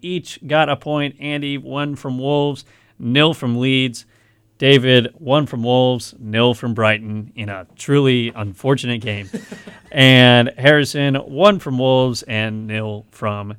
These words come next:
Sheffield United. I picked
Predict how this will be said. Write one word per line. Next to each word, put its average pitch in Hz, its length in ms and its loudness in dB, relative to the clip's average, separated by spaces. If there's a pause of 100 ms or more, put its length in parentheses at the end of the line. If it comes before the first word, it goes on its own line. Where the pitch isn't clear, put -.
(140)
Sheffield 113 500 -8
United. 147 520 2 (680)
I 156 220 2
picked 160 420 -2